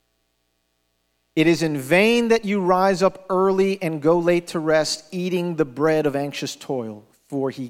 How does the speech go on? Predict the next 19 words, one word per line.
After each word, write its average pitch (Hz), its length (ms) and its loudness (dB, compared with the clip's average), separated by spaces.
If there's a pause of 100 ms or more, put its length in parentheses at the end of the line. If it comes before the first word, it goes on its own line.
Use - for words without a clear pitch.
(100)
gives 185 540 0
to 175 200 -10
his 156 260 -8
beloved 135 640 -6 (840)
sleep." - 580 -8 (720)
The 139 60 -10
kind 214 360 -4
of 247 80 -4
sleep 240 580 -4
God 190 220 4
is 196 100 -4
talking 196 320 0
about 180 220 2
here 180 200 -2
is 143 140 -6
not 185 240 -2
simply 220 360 -4
the 185 100 -4
result 170 540 0